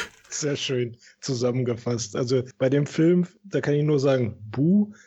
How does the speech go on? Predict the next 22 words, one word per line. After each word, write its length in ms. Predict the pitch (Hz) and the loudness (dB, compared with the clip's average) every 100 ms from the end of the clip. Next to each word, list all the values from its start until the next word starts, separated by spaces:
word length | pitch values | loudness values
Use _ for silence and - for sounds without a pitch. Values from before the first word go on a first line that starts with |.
| _ | _
der 140 | - 127 | -4 -4
Film 300 | - 151 160 | 0 2 2
hat 180 | 143 139 | 0 -2
mich 200 | 120 - | -4 -2
damals 600 | 123 139 139 135 - - _ | 0 2 2 2 -2 -12 _
echt 280 | - 127 - _ - | -4 -4 -6 _ -8
ziemlich 400 | - 175 151 147 | 0 0 0 -2
angepisst 560 | 143 147 147 - 139 - | 0 0 0 -2 -4 -2
und 120 | 127 | -2
sauer 320 | 123 123 135 | 2 2 2
gemacht 340 | 127 131 127 | 2 0 0
und 100 | 143 | -2
macht's 280 | 135 131 - | -2 -4 -4
immer 200 | - 143 | -4 -2
noch 160 | 135 107 | 0 0
ein 120 | 113 | 0
bisschen, 400 | 117 - 139 143 - - | 0 0 0 -2 -8 -2
weil 140 | 127 | 0
ich 100 | 123 | 0
damals 400 | 123 127 147 139 | 2 2 2 2
nach 160 | 131 123 | 0 0
dem, 320 | 143 127 104 | 0 0 -2